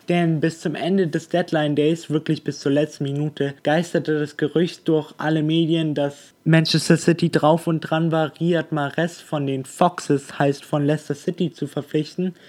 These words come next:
Aber angeblich scheiterte es dann an den Geldforderungen von den Foxes, denn sie wollten angeblich ein insgesamt neunzig Millionen Paket von den Citizens, heißt fünfundsiebzig Millionen Cash und ein ungefähr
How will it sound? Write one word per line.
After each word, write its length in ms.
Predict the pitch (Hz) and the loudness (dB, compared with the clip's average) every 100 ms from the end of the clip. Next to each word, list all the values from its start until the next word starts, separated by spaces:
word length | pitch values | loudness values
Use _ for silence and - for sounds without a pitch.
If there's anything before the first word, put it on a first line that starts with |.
| - 160 | -20 -8
Aber 300 | 156 151 110 | -2 -2 -2
angeblich 800 | 139 175 156 151 156 160 160 - | -2 0 0 0 -2 -2 -2 0
scheiterte 480 | 160 156 156 156 147 | 2 2 2 0 0
es 200 | 143 - | 0 -2
dann 220 | 147 147 | -4 -4
an 120 | 139 | -4
den 180 | 135 123 | -6 -2
Geldforderungen 840 | 160 175 - 143 135 135 131 135 135 | 0 0 -2 -6 -4 -4 -6 -8 -8
von 180 | 139 | -8
den 160 | 135 135 | -8 -10
Foxes, 580 | - 143 - 185 175 - | -8 -8 -4 -4 -4 -6
denn 240 | 175 180 165 | -2 0 0
sie 240 | 160 151 | -2 0
wollten 560 | 165 175 170 175 170 165 - | 2 0 0 -2 -2 -4 0
angeblich 800 | 160 156 165 - 151 151 - - - | 2 4 4 4 2 2 -4 -18 -14
ein 480 | - 147 143 143 139 _ | -6 -2 -2 -4 -6 _
insgesamt 520 | 160 175 - 160 147 151 | -4 -4 -2 -2 -2 0
neunzig 500 | 156 180 - 147 160 | 2 0 -2 -8 -2
Millionen 440 | 147 151 170 156 | 0 0 0 -2
Paket 480 | 143 135 - 151 147 | -4 -6 0 -2 -2
von 180 | 151 139 | -6 -4
den 160 | 131 | -6
Citizens, 640 | - 147 156 - 180 196 - | -8 -6 -6 -4 -2 -2 -4
heißt 300 | 151 151 151 | -2 -2 -4
fünfundsiebzig 720 | - 196 202 175 165 - 165 165 | -4 0 0 0 -4 -4 -4 0
Millionen 420 | 156 151 143 147 | 0 0 -2 0
Cash 480 | 185 190 214 - - - - - | 2 4 2 -2 -14 -20 -20 -4
und 180 | 165 | -4
ein 540 | 82 147 151 147 135 - _ - | -2 -4 -2 -4 -6 -14 _ -4
ungefähr 520 | 175 185 170 175 | 0 0 0 -2